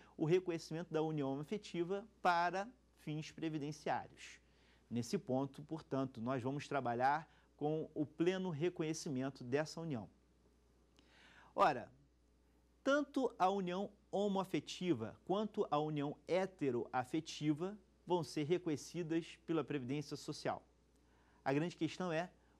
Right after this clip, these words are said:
como comprovar essas uniões. Como eu faço aqui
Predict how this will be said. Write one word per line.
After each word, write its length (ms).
como 460
comprovar 1080
essas 440
uniões. 640
Como 200
eu 80
faço 440
aqui 380